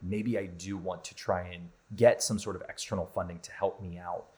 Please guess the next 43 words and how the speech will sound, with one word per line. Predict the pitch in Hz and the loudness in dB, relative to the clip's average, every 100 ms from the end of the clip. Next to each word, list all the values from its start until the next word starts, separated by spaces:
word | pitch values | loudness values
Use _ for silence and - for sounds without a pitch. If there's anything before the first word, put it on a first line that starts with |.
| _ - | _ 0
how | - 98 | 6 6
can | - | 6
I, | 95 87 | 0 0
how | - 127 | 8 8
can | 123 | 8
I | 101 | 4
do | 90 104 | 2 0
that | 95 - | 0 -2
in | 113 | -2
a, | 95 95 | 0 0
an | - 110 110 | 2 2 2
easier | 123 117 107 95 | 2 2 2 2
way | 92 90 82 | 0 -2 -6
than | 98 95 87 87 _ _ - | -6 -4 -6 -10 _ _ -2
me | 110 113 92 | 4 4 4
Googling | 87 113 104 98 92 | 0 0 0 0 -2
forty | 92 - 110 95 | -4 -2 0 0
different | 98 104 | -2 -2
organizations | 95 92 92 90 90 - 92 90 | -4 -4 -6 -6 -6 -6 -8 -10
and | 92 | -12
filling | - 92 90 | -4 -4 -2
out | 87 | -2
all | 87 | -4
these | 90 87 | -4 -10
different | 90 - 85 | -12 -14 -14
applications | - 90 95 - 87 | -14 -10 -8 -8 -10
for | - | -8
various | 87 87 87 - | -8 -8 -10 -8
organizations?" | 95 90 92 - - - - - - - - - | -8 -8 -10 -10 -10 -12 -12 -16 -20 -20 -6 0
Um, | 92 87 85 | 0 0 -4
so | - 131 | 2 6
that's | 127 - | 6 6
just | 127 | 0
one | 107 98 95 | -2 0 0
of | 87 | -2
the, | 87 85 - | -6 -8 -12
the | 90 - _ | -14 -14 _
many | 101 107 107 104 | 0 4 4 4
different | 92 95 | 0 -4
types | - 90 | -8 -10
of | - - | -12 -6
projects | - 85 92 - | -4 -4 -4 -8
that | - - | -8 -10